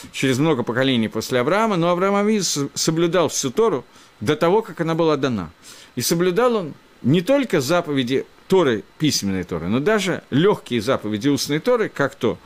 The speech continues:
Ирув Тавшилин, который позволяет нам готовить от Йом-Това на Шаббат.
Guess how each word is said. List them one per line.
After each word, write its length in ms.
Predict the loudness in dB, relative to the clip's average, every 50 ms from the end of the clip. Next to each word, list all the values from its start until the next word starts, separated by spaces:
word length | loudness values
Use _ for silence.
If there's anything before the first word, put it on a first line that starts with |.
| -18 -20 -14 -2 0
Ирув 260 | 2 4 4 2 2
Тавшилин, 560 | 0 -2 -2 0 0 0 0 0 0 -2 -4 -8 -12 -20 -20 -20 -6 -2
который 280 | -2 0 2 2 0 0
позволяет 640 | 0 0 0 0 2 2 2 2 2 2 0 0
нам 180 | -2 0 0 0
готовить 680 | 0 0 0 0 2 2 2 2 0 -2 -6 -12 -18 -20 _ -20 -20 -20 -20 -20 -16 -4 0
от 320 | 2 2 2 0 -4 -6 -2
Йом-Това 480 | 2 2 2 2 2 0 0 0 0
на 120 | 2 0 0
Шаббат. 560 | 0 0 0 0 0 0 -2 -2 -6 -14